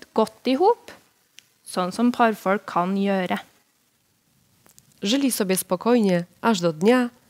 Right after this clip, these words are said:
Speaker 2: w którym lis postanowił odwiedzić kurnik gospodarza.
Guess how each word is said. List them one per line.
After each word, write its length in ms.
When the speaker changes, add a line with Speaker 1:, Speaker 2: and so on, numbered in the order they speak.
Speaker 2:
w 80
którym 420
lis 340
postanowił 880
odwiedzić 680
kurnik 520
gospodarza. 840